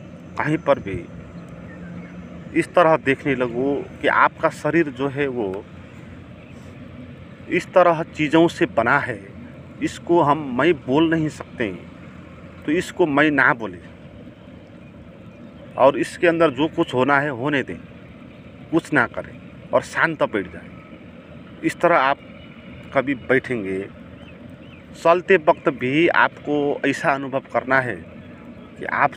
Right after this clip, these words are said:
चल रहे हैं, आपका शरीर चल रहा है, आप नहीं चल रहे हैं, आप वहीं थे जहाँ सदा थे और शरीर चल रहा है आपके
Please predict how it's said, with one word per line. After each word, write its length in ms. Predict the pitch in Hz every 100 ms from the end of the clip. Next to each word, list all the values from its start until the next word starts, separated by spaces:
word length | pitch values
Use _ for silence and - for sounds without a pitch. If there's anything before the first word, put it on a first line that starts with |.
| -
चल 160 | 147 151
रहे 240 | 156 131
हैं, 240 | 113 98
आपका 320 | - 107 - 120
शरीर 320 | - 135 147
चल 240 | 135 143 139
रहा 260 | 143 139
है, 220 | 110 98 - - - - - - - - - - -
आप 260 | 131 196 190
नहीं 180 | 160
चल 160 | 117 104
रहे 160 | 90 90 92 - - - - - - -
हैं, 260 | 120 160 151 - - - - -
आप 260 | 104 131 120
वहीं 260 | 123 147 160
थे 220 | - 143 98 - - -
जहाँ 200 | 113 107
सदा 340 | - 117 127 -
थे 180 | 151 147 - - - - - - -
और 100 | 143 -
शरीर 340 | - 190 208
चल 200 | 208 160
रहा 140 | 135 120
है 160 | - - - - - - - - - - - - - - _ - - -
आपके 340 | 117 - 147